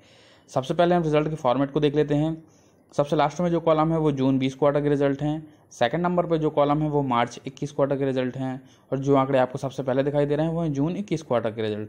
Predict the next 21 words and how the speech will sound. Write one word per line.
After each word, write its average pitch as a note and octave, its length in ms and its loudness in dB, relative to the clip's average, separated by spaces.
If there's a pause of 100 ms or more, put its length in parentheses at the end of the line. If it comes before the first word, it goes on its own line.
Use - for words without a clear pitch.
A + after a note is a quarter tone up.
(440)
बात B2 260 0
करते F#3 280 0
हैं F#3+ 60 0
हम F#3 60 -2
सबसे F3 240 -4
पहले E3+ 200 0
थर्ड D#3 220 2
नंबर E3 240 0
पॉइंट E3+ 280 0
टोटल C#3 220 2
इनकम A#2 340 -2
की। G#2+ 360 -8 (320)
जून F3 240 2
बीस G3+ 160 2
क्वार्टर F#3 280 2
में F#3 160 0
इनकम E3+ 280 0
थी F3+ 160 0
उनतालीस C3+ 480 0
मिलियन E3 300 0
की, E3 360 -8